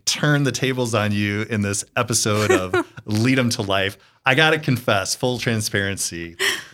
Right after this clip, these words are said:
Speaker 1: Uh, this was on the excuse of talking about Bishop's Vision because both you and I work for the diocese and that's part of our job.
Speaker 2: Sure.
Speaker 1: But really, honestly, it was a great chance to let your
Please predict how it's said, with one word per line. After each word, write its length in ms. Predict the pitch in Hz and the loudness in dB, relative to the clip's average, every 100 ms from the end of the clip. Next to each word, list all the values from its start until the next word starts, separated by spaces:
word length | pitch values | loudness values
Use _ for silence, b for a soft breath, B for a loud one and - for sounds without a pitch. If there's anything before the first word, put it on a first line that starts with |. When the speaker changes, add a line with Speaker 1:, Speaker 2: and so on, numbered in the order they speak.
| B | B
Speaker 1:
Uh, 500 | 117 110 107 104 104 117 | 2 4 4 2 0 0
this 160 | 151 156 | 0 2
was 100 | 208 | 0
on 140 | 185 | 2
the 140 | 131 | 2
excuse 500 | 113 110 - 110 123 | 2 0 -2 0 0
of 80 | 123 | -2
talking 360 | - 90 98 117 | -2 -2 0 0
about 220 | 113 113 | 2 0
Bishop's 280 | 107 120 104 | 0 -2 -4
Vision 360 | 87 110 127 123 | -2 0 0 0
because 280 | 107 98 | 0 -2
both 240 | 82 101 104 | -2 -4 0
you 80 | 101 | 0
and 80 | 98 | 2
I 100 | 95 | 2
work 160 | 98 | 0
for 80 | - | -2
the 60 | 95 | 0
diocese 480 | 90 98 - 104 95 | 2 2 0 -2 -2
and 80 | |
that's 120 | 95 90 | -4 0
part 160 | 98 | 0
of 60 | 92 | 0
our 60 | 85 | -2
job. 480 | 90 85 95 110 | 0 0 2 2
Speaker 2:
Sure. 360 | 139 - 233 240 - | 2 2 2 0 0
Speaker 1:
But 120 | 156 127 | 2 2
really, 580 | 113 135 127 87 78 _ _ - | 4 4 4 0 -8 _ _ 0
honestly, 680 | 117 117 127 - 143 143 151 B 151 | 4 4 2 0 0 0 -4 B -4
it 60 | 135 | 0
was 140 | 123 | 2
a 80 | 110 | 2
great 320 | 110 117 131 | 2 2 2
chance 600 | - 139 110 104 107 - 294 - | -2 0 0 0 -4 -10 -14 -6
to 140 | 123 | -2
let 260 | 110 107 101 | 0 0 -2
your 560 | 101 113 127 135 151 | -4 0 2 2 0